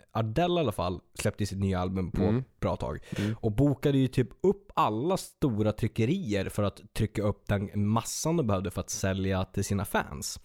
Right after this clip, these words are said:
Speaker 2: Mhm.
Speaker 1: Så vilket har dragit, eh, har gjort det svårare för att producera vinyler för andra artister.
Speaker 2: Okej.
Speaker 1: Eh, vilket antagligen är därför C D:n har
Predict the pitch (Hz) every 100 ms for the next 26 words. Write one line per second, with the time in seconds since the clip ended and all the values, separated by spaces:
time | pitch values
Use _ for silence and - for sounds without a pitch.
0 | _ - 110 143 190 - - - 127 123
1 | 131 127 113 120 113 - - 110 101 117
2 | 117 117 - 113 139 113 123 170 165 110
3 | 101 98 - - _ _ _ _ _ _
4 | - 104 - 117 117 - 123 113 110 104
5 | 101 107 104 101 101 - 113 104 104 190
6 | - 101 - 95 - 73 - - - 120
7 | 95 110 135 90 85 80 104 117 131 135
8 | 120 123 113 131 151 143 113 101 107 107
9 | 104 98 - - - 101 95 147 131 113
10 | 101 95